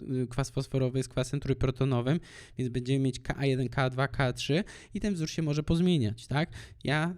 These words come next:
przykładowo nie wiedziałbym, jak wy-, wyglądał ten wzór, tylko musiałbym też sobie zapisać właśnie wszystkie te równania reakcji i go sobie wyprowadzić, tak. Wiadomo, zajmuje to troszkę więcej czasu,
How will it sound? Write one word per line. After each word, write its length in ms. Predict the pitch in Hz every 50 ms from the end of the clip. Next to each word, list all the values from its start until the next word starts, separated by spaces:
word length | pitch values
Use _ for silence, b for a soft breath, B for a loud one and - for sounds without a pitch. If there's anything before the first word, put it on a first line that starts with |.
| - -
przykładowo 520 | - - - 156 151 147 151 151 165 170
nie 120 | 185 196 190
wiedziałbym, 760 | 196 185 151 151 143 123 123 117 113 110 110 107 98 90 107
jak 360 | 107 127 131 123 127 123 127
wy-, 220 | 127 127 131 127 117
wyglądał 460 | 123 127 131 131 147 143 131 131 131
ten 200 | 131 - 135 123
wzór, 460 | 117 123 123 123 117 117 123 160 185
tylko 240 | - - - - 160
musiałbym 420 | 170 160 - 180 165 160 170 170
też 280 | 160 - 175 170 - -
sobie 540 | - - 156 147 143 143 135 127 120 113 113
zapisać 680 | 117 139 135 - - 143 135 - - 131 123 120 117 120
właśnie 240 | 135 135 - - -
wszystkie 340 | - - - - - 131
te 120 | 127 - 131
równania 380 | 131 127 131 135 135 139 139
reakcji 480 | 131 117 101 101 107 117 - - - 190
i 80 | 202 202
go 120 | - 214
sobie 480 | - - - 123 117 120 117 127 - - - -
wyprowadzić, 720 | 147 160 170 - - 202 208 262 220 196 143 117 113 117
tak. 260 | - 135 151 175 175
Wiadomo, 340 | 156 156 165 170 160 143 135
zajmuje 420 | 127 147 147 156 156 156 147 147
to 120 | - - 113
troszkę 340 | - 175 135 - - - 131
więcej 340 | 131 131 135 - - 120
czasu, 380 | 120 - 131 117 113 - 180